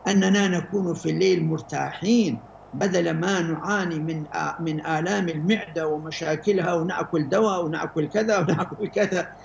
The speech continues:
فنأكل لقيمات ونرتاح و-، ونتوجه إلى الله. وصيامنا أيضًا بدل ما ننام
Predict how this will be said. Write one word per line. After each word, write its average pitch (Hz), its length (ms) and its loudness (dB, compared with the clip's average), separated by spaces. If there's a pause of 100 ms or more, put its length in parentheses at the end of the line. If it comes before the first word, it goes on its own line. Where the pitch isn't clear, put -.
(200)
فنأكل 208 640 0 (280)
لقيمات 156 680 0 (340)
ونرتاح 170 840 0 (260)
و-، 160 420 0 (140)
ونتوجه 160 680 0
إلى 143 220 -2
الله. 143 380 -2
وصيامنا 190 800 2
أيضًا 185 340 2
بدل 156 480 -2
ما 160 360 -8
ننام 170 580 -4